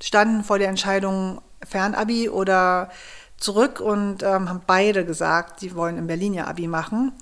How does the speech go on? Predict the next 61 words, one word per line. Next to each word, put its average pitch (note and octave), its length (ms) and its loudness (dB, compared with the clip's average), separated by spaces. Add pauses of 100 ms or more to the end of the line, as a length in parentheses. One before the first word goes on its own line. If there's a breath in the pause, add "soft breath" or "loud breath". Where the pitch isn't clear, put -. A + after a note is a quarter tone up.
(1000 loud breath)
Und G3+ 120 -2
dann G3+ 100 4
haben G#3 140 6
wir G#3+ 100 6
kurz C4+ 300 2
überlegt, A3+ 460 6
ob G#3 140 0
wir, G#3+ 140 6
weil G3 100 4
sie G3+ 120 2
haben G#3+ 80 4
ja G#3 100 4
auch G3 40 2
noch G3 120 4
andere G3+ 220 2
Elternteile B3+ 440 0
hier B3+ 140 -2
in B3+ 80 2
Berlin, B3+ 460 2
wir G3+ 80 -2
sind G3+ 140 -4
ja G#3+ 40 -2
eine G3 120 -4
Patchwork-Familie, A#3+ 840 -2
und G#3 400 -4
haben G3+ 120 -6
kurz A3 200 -6
überlegt, G#3 340 2
ob G#3 120 -8
wir G3 80 -2
denen F#3+ 180 0
das F#3+ 140 -4
zumuten A#3 500 -2
können, G#3 320 -2
hier F#3+ 200 -2
auch F#3+ 80 -4
in F#3+ 80 -2
einer F3+ 100 -2
W E3+ 80 -2
G F3 220 -4
zu A#3 180 -6
wohnen, A#3+ 240 0
in G#3 100 -4
einer G3 60 -4
Geschwister-W A#3 520 -4
G. A#3+ 280 -2
Unser G3+ 240 -4
Großer F#3+ 340 -2
war F3+ 120 2
ja B3 180 2 (340)
in A3+ 80 -2
Berlin, B3 400 2
hatte A3 200 -4
sein G#3+ 120 0
Studium A#3 380 -4
begonnen, A#3 460 -2
also G3 240 -4
insofern G3+ 340 -4
gab's F#3+ 260 -4
einen - 80 -10
Anker. C#4 440 0